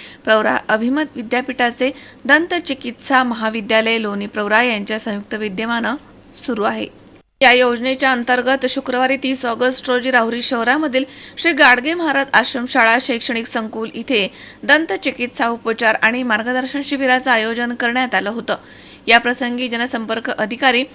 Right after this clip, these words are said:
शिबिर प्रमुख मंगेश कोळगे यांनी प्रास्ताविक केले, तसेच डॉक्टर तंझिला बेग यांनी शरीरामधील सगळ्यात महत्त्वाचा घटक म्हणून दाताच्या आरोग्याकडे लक्ष दिलं पाहिजे याविषयी मार्गदर्शन केलंय. त्यानंतर डॉक्टर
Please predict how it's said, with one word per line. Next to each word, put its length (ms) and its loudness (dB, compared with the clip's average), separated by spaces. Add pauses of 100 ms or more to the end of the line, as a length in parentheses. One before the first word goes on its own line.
(460)
शिबिर 320 0
प्रमुख 400 -2
मंगेश 520 0
कोळगे 480 0
यांनी 280 0
प्रास्ताविक 600 -2
केले, 200 0
तसेच 360 0
डॉक्टर 340 0 (500)
तंझिला 500 2
बेग 240 4 (340)
यांनी 440 4 (460)
शरीरामधील 720 2
सगळ्यात 520 2
महत्त्वाचा 600 -2
घटक 380 -4
म्हणून 260 0 (420)
दाताच्या 580 4
आरोग्याकडे 720 0
लक्ष 260 -2
दिलं 220 2
पाहिजे 420 0 (360)
याविषयी 400 0
मार्गदर्शन 720 0
केलंय. 240 -2
त्यानंतर 400 -4
डॉक्टर 320 0